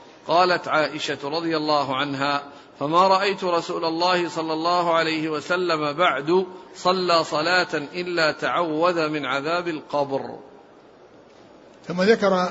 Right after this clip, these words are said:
Speaker 2: هذا الحديث عن عائشة أن يهودية جاءت إليها وقالت: أعاذك الله من عذاب القبر، فسألت النبي صلى الله عليه وسلم فقال: "نعم، عذاب القبر حق".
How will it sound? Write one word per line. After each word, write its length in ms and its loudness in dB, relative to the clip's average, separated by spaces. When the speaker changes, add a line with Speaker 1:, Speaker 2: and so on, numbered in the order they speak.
Speaker 2:
هذا 260 -2
الحديث 420 -2
عن 120 -6
عائشة 400 0
أن 160 -6
يهودية 580 2
جاءت 320 -2
إليها 500 -2
وقالت: 360 2
أعاذك 420 2
الله 300 0
من 120 -2
عذاب 300 0
القبر، 460 0
فسألت 420 4
النبي 280 0
صلى 160 0
الله 200 0
عليه 120 2
وسلم 160 0
فقال: 240 0
"نعم، 380 0
عذاب 280 0
القبر 480 -2
حق". 280 -2